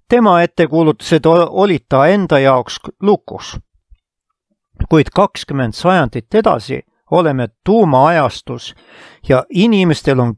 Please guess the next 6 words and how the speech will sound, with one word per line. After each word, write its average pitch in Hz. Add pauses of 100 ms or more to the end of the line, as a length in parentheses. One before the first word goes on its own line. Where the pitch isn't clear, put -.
kümneid 160
võimalusi, 120 (320)
millega 139
oma 208
planeeti 151
hävitada. 117